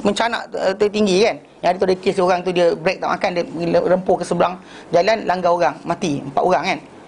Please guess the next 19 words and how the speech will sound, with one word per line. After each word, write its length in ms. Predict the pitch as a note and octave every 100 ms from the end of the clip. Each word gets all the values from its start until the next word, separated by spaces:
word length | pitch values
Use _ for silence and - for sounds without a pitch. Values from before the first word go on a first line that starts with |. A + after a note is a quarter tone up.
| -
Yang 100 | F#3+ -
sekarang 160 | F3
tengah 140 | F3 F3
dibicarakan, 460 | E3+ F3 E3+ E3 D3
dia 120 | D#3+
tak 80 | D#3+
mengaku, 200 | D#3+ D#3 D#3
uh, 160 | D#3
salah 220 | D#3+ D3+ D#3+
lah. 120 | F3 - - - - -
Tapi 80 | F3+
anyway, 240 | F#3+ A#3+ - - - -
maksud 240 | E3+ F#3 A3
dia 160 | G#3+ - - - - - - - -
menjunam. 380 | D#3 F#3+ E3+ C3+ - - - - - - - - -
Dia 80 | F#3+
kata 100 | B3+
bayangkan 380 | A#3+ D4+ B3+ F#3+
kalau 160 | F#3+